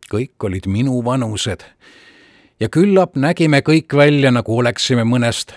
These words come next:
vanade kodust jalga lasknud. Ülejäänud nooremate külaliste silmis olime kõige vanemad kogu maamuna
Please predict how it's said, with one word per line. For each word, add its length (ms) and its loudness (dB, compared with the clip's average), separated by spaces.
vanade 560 -2
kodust 520 -6
jalga 440 0
lasknud. 560 -4
Ülejäänud 540 4
nooremate 580 2
külaliste 540 -2
silmis 460 -2
olime 440 0
kõige 500 0
vanemad 640 0
kogu 520 0
maamuna 760 -2